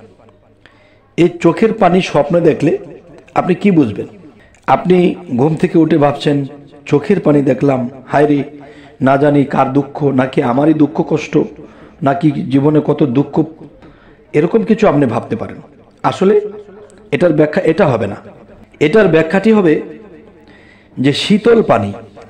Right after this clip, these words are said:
আনন্দের চিহ্ন, উচ্চ পানি মহামারীর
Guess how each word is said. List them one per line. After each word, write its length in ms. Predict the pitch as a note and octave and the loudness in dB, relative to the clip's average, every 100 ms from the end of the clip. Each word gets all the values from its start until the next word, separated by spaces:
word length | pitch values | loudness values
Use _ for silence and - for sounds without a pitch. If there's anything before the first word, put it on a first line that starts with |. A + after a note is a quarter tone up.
| - | -4
আনন্দের 520 | C3 F3 G3 E3 A#2 G2 | 0 2 2 2 0 -2
চিহ্ন, 380 | - D3 A2+ G#2+ - - - _ - - - _ - | -2 0 -2 -6 -10 -20 -20 _ -20 -20 -20 _ -2
উচ্চ 340 | F3+ - - | -2 -2 -2
পানি 340 | A3+ C#3 G#2+ G#2 - - - - - _ _ _ _ _ | 2 2 0 -6 -14 -20 -20 -20 -20 _ _ _ _ _
মহামারীর 1600 | B2+ C3 C3+ D3+ F#3 F3+ E3+ - - - - A#2+ B2 B2 A#2+ G#2 | 0 0 2 4 4 2 -2 -12 -20 -20 -4 0 4 4 2 -2